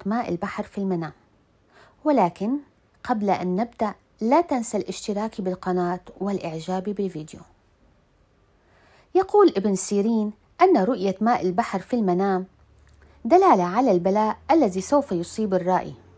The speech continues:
عندما يشاهد النائم ماء البحر خلال منامه دليل على الفتنة التي عمت في البلاد والله أعلم. مشاهدة الرائي أنه يتوضأ من ماء البحر في المنام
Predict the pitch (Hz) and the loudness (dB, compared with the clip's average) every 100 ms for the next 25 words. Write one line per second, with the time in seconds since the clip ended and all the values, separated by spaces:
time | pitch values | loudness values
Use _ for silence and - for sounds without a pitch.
0 | - - - - - _ _ - - - | -20 -20 -20 -20 -20 _ _ -20 -20 -20
1 | - 233 247 247 247 240 370 349 320 269 | -4 2 4 4 0 4 4 4 4 2
2 | 202 160 165 175 233 214 226 220 - 151 | 2 -2 -6 0 2 2 0 -2 -2 -8
3 | - - - 214 226 240 220 190 160 156 | -12 -14 -2 2 2 2 2 2 0 -4
4 | 143 - _ _ _ _ _ _ - _ | -10 -14 _ _ _ _ _ _ -20 _
5 | 190 208 220 262 233 208 214 208 240 - | -4 0 2 4 4 4 0 -2 -8 -4
6 | 240 - 214 196 - 185 202 285 285 277 | -4 -2 -2 -2 -2 -4 0 2 2 0
7 | 247 196 208 202 190 175 170 180 202 202 | -4 -4 -2 -2 -2 -2 -2 -2 -2 -4
8 | 185 143 156 - _ _ _ _ _ _ | -6 -8 -10 -18 _ _ _ _ _ _
9 | _ _ _ _ _ _ _ _ _ - | _ _ _ _ _ _ _ _ _ -20
10 | - - 277 - 359 392 381 370 277 277 | -20 0 0 6 6 6 2 2 6 8
11 | 262 277 226 233 233 233 226 240 262 247 | 6 4 2 2 2 0 2 2 2 4
12 | 220 214 208 226 240 220 190 - 254 240 | 2 2 0 0 0 0 -2 -2 -4 -2
13 | 240 214 175 156 | 0 0 0 -2